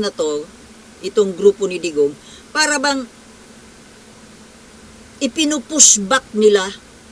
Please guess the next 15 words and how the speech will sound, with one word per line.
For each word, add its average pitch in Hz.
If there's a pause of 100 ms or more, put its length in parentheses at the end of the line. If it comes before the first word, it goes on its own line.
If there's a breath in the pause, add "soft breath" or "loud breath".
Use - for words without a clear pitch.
(960)
si -
P 196
B 170
B 143
M 143
para 202
hindi 196
makalangoy, 185 (1200)
na 208
lumalangoy 208
na 196
nga 175 (1400)
against 190
the 180
current. 147